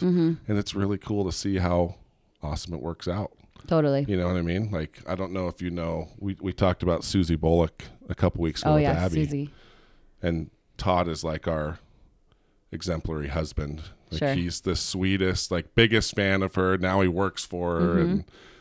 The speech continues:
Speaker 2: so, yeah, I think it's pretty cool. But I, I mean, it's, it's cool that you guys kind of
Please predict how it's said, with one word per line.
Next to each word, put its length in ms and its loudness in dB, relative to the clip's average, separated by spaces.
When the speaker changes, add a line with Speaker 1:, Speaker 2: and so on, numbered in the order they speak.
Speaker 2:
so, 140 -8
yeah, 200 -4
I 80 -6
think 180 -10
it's 120 -12
pretty 220 -4
cool. 280 -4
But 260 0
I, 160 2
I 60 6
mean, 180 6
it's, 280 -4
it's 200 -4
cool 280 -2
that 120 -2
you 100 -4
guys 240 0
kind 320 0
of 280 -6